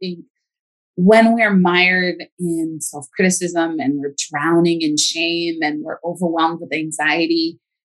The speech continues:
it leads us to a very narrow life, right? Like,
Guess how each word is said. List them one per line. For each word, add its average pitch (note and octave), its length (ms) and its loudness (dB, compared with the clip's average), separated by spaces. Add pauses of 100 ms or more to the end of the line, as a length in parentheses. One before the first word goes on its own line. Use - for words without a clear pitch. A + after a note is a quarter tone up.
it F#3 220 2
leads F#3 420 4
us F#3 260 2
to F3 120 0
a D3 80 -4 (180)
very E3 480 0
narrow D#3+ 400 2
life, C#3+ 400 -4 (260)
right? E3 240 2
Like, D3+ 320 0